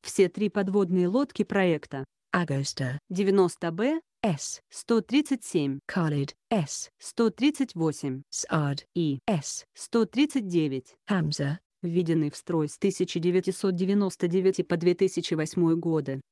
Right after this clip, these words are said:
Speaker 1: находятся на ремонте, осуществляемом турецкой компанией. Их возвращение в боевой состав флота ожидается только к две тысячи двадцатому году. Также в ремонте находится головная подводная лодка проекта проекта
Speaker 2: Агоста.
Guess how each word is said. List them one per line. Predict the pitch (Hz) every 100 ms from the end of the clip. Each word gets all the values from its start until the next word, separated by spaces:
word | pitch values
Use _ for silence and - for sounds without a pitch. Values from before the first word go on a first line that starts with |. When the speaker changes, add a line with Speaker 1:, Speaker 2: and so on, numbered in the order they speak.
| -
Speaker 1:
находятся | 175 - 190 180 - 202
на | 185
ремонте, | 175 175 180 175 147 - -
осуществляемом | 185 - 190 196 - 208 190 180 175 160
турецкой | - 170 160 - 160
компанией. | - 170 165 151 143 135 135 - _ _ -
Их | 202 190
возвращение | 170 165 170 165 180 165 160
в | 147
боевой | 156 151 160
состав | 156 170 - 180 -
флота | 175 165 202
ожидается | 190 202 180 165 160 175
только | 208 220 -
к |
две | 180 190
тысячи | 226 214 196 -
двадцатому | 175 180 185 170 156 165 160
году. | 156 160 147 135 139 _ _ _ -
Также | 185 170 175
в |
ремонте | 190 180 185 175 175
находится | 170 - 311 285 -
головная | 214 202 190 196 170 165
подводная | 175 165 165 160 185 170
лодка | 165 165 - 160
проекта | 202 185 156 - 180
проекта | - 170 151 - 139 135 _ _ -
Speaker 2:
Агоста. | 175 139 139 - 135 127